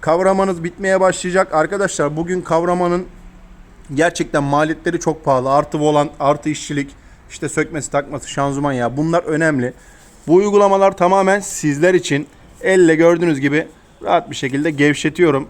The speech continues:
şu an. Normal şartlarda dediğim gibi çok sıkı olan bir tüp ve şunu belirtmekte fayda var. Gevşek olan tüp eğer basıncını kaçırmışsa içeriden, bunu sıksanız dahil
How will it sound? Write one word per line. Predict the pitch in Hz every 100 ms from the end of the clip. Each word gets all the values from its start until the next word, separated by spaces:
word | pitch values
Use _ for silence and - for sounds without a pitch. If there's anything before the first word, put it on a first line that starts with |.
| -
şu | - 139
an. | 127 - - - - - - - - - - - - -
Normal | 147 165
şartlarda | 170 165 160 170 165 165
dediğim | 160 170
gibi | 139 120 - - -
çok | 175 170
sıkı | - - 170
olan | 160 147 147
bir | 160
tüp | - 165 - - - _ 135
ve | 175 214 - - -
şunu | - 185 208
belirtmekte | 196 196 196 190 202
fayda | - 180 190
var. | 180 135
Gevşek | 117 151 156 226 214
olan | 202 151 131
tüp | 196 - - - - 135
eğer | 165 196
basıncını | 165 160 190 214 214
kaçırmışsa | - 147 180 208 220 151
içeriden, | 143 160 143 151 240 - _ - - _ _ _
bunu | 175 214
sıksanız | - - 226 233 202
dahil | 214 208 196 214